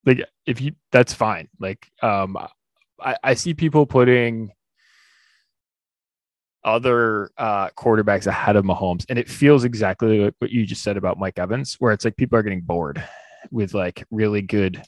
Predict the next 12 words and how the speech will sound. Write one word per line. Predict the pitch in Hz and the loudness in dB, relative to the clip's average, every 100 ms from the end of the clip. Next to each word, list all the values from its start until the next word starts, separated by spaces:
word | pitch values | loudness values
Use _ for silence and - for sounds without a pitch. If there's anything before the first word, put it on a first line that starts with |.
| - | -6
production, | 107 85 - 87 - - | -4 -4 -4 -8 -8 -4
like, | 101 - | -4 2
really | 120 120 | 6 6
predictable | - 131 113 - 113 113 104 - | 4 -2 0 -2 2 4 4 2
production. | - 101 - - 87 80 | -4 -6 -6 -8 -8 -8
And | 113 107 | -8 -6
you're | 101 | -6
just | - - | -8 -6
getting | 117 104 | -6 -6
bored | - 95 92 - | -8 -6 -6 -8
by | 82 | -8
it. | 82 | -8